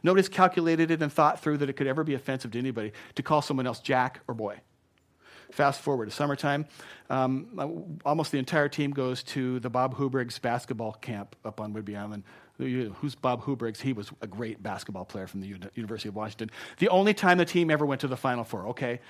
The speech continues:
Sorry of you, sorry for you Cougar fans, but the Hu-,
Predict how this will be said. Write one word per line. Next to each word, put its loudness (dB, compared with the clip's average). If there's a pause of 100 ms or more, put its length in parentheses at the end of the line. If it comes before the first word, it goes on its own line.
(1200)
Sorry 8
of 4
you, 4
sorry 4
for 0
you 4
Cougar 2
fans, -2
but 2
the 4
Hu-, -2